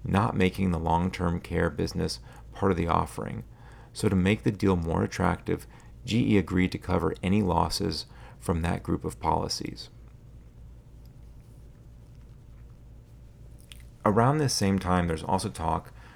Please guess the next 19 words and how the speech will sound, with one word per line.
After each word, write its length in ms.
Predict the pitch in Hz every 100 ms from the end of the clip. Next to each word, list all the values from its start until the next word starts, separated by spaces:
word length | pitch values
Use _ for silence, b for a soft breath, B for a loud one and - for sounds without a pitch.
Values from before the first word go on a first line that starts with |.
| B
about 400 | - 90 82 -
G 200 | 78 95
E 440 | 98 85 82 82 -
as 340 | 82 85 78 - B B B -
a 60 |
software 1080 | - - 101 92 - 87 87 85 85 85 82 B B B
and 220 | - -
big 280 | 98 85 78 - - - - - -
data 300 | - 87 82
company. 560 | - 82 82 87 90 92 - B B B B B
They 120 | 101 92
have 220 | 107 92
all 200 | 92 101
these 240 | 98 92
sensors 580 | - 92 98 - 98 90
on 160 | 87 82
machines, 720 | 80 95 90 90 90 85 - B B B
gathering 420 | 87 95 101 92 85
info, 640 | 85 82 87 82 85 85